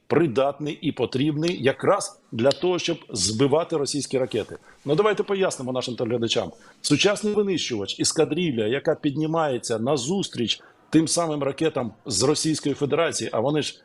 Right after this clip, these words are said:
досить здалека стріляють по нам, тобто це тисячі кілометрів перед тим, як ракета починає загрожувати Україні. Так ось ці тисячі кілометрів дає час сучасним ескадрильям піднятися в небо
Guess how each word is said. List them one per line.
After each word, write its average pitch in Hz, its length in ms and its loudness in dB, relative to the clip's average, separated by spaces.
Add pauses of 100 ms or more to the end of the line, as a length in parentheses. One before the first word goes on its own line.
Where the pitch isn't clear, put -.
(100)
досить 131 320 2
здалека 180 580 2
стріляють 160 540 0
по 113 120 -6
нам, 95 260 -6
тобто 127 240 0
це 143 140 2
тисячі 147 480 0
кілометрів 175 600 -2 (240)
перед 151 420 4
тим, 185 280 0 (220)
як 131 180 0
ракета 160 380 0
починає 139 440 0
загрожувати 131 600 -2
Україні. 113 560 -2 (180)
Так - 160 -2
ось 151 200 2
ці 202 200 0
тисячі 185 420 -2
кілометрів 156 560 -2
дає 156 220 2
час 165 540 -2 (300)
сучасним 160 520 2
ескадрильям 143 540 0
піднятися 143 540 0
в 131 60 0
небо 123 400 0